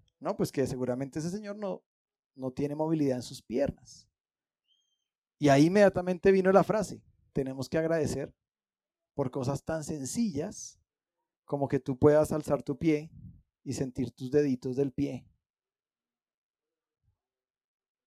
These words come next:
Porque a veces se nos olvida, como que, "Ah, es normal". Y nos comenzamos a volver como,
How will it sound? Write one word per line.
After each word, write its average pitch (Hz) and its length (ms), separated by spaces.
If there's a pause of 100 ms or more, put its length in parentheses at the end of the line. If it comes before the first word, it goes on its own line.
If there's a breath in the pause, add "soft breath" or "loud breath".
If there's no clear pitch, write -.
(240)
Porque 139 180
a - 20
veces 139 160
se 185 60
nos 208 140
olvida, 180 380
como 160 160
que, 131 200 (360)
"Ah, 160 140
es 254 80
normal". 285 520 (680)
Y 147 60
nos 147 120
comenzamos 147 480
a 202 180
volver 165 320
como, 185 400